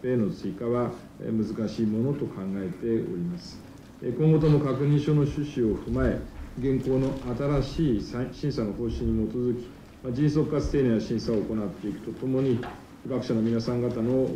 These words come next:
声も聞かせていただきながら、寄り添った対応を行っていきたいと考えております。また、原爆症訴訟に関しては、新しい審査の方針に適合していないと判断されるもの以外は、控訴せずに判決を受け入れる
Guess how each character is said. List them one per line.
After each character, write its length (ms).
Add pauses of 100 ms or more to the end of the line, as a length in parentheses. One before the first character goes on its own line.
(320)
声 140
も 140
聞 120
か 80
せ 140
て 100
い 60
た 100
だ 100
き 140
な 100
が 120
ら、 60 (420)
寄 100
り 80
添 160
っ 40
た 100 (120)
対 220
応 140
を 20
行 140
っ 160
て 160
い 60
き 60
た 120
い 60
と 120
考 60 (280)
え 180
て 100
お 20
り 80 (240)
ま 140
す。 180 (640)
ま 80
た、 280 (460)
原 140
爆 240
症 320
訴 380
訟 260
に 120
関 280
し 80
て 100
は、 340 (240)
新 220
し 220
い 20
審 180
査 140
の 100
方 160
針 180
に 100
適 240
合 180
し 100
て 120
い 40
な 120
い 60
と 100
判 200
断 160
さ 120
れ 80
る 60
も 180
の 80
以 100
外 220
は、 160 (500)
控 120
訴 180
せ 160
ず 120
に 120
判 220
決 300
を 120
受 100
け 80
入 80
れ 120
る 100